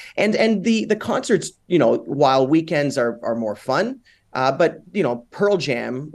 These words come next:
uh, was wildly successful in Hamilton, had a sold-out show on a, on a Monday night. So, so that's an example of, of how, they're an example of how you could have a sold-out show and depending on the act, uh, p-,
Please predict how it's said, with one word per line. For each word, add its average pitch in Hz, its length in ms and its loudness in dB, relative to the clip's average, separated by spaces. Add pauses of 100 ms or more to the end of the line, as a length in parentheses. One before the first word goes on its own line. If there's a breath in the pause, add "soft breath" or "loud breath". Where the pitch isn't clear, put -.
uh, 120 220 2
was 127 200 2
wildly 135 420 2
successful 135 680 -2
in 120 80 -2
Hamilton, 127 480 -4
had 120 140 -6
a 113 40 -6
sold-out 123 420 0
show 135 260 2
on 151 100 4
a, 160 160 -2
on 160 120 -2
a 170 60 0
Monday 180 300 0
night. 170 280 -2 (340 soft breath)
So, - 220 -4
so - 140 -2
that's 196 300 2
an 190 80 2
example 135 580 0
of, 117 320 -2
of 113 180 -4
how, 117 500 0 (200 loud breath)
they're 156 240 6
an 156 60 4
example 113 440 -4
of 113 80 -2
how 117 180 0
you 127 160 0
could 113 140 -4
have 139 240 0
a 117 60 -4
sold-out 127 460 -2
show 135 380 0
and 113 200 -6 (420 soft breath)
depending 160 460 2
on 127 220 2
the 117 120 2
act, 127 680 -2
uh, 110 240 -2 (140)
p-, 160 180 -12